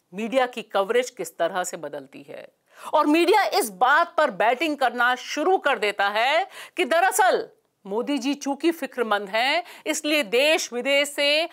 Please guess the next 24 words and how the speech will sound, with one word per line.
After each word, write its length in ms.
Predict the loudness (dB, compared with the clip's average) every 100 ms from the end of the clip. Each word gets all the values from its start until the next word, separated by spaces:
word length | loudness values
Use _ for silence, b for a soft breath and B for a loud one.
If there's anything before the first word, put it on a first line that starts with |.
| B 0
आधुनिक 440 | 2 2 -2 -2 -4
तकनीक 460 | -4 -4 -6 -4
मंगाई 380 | -2 0 0 2
जा 160 | 2 2
रही 220 | 2 2
है, 480 | 2 2 0 -2 -6 _ _ _ -6
क्या 180 | -2 -2
कुछ 280 | 0 -2 -2 _
किया 260 | -2 2 2
जा 180 | 2 2
रहा 240 | 2 2
है, 360 | 2 2 2 0 B -6
इस 200 | -2 -2
सब 320 | 0 0 0
के 160 | 0 2
बारे 320 | 2 2 2
में 300 | 0 -2 -4 b b
डिटेल 540 | -4 -2 2 2 2 0 -2
कवरेज 400 | -2 2 0 0 -6
होनी 240 | -10 -10
शुरू 320 | -12 -12 -12 -12
होती 380 | -14 -16 -18
है। 340 | -14 -14 -14 -20 _ _ _ _ _ _ -4
लेकिन 480 | 0 2 0 -2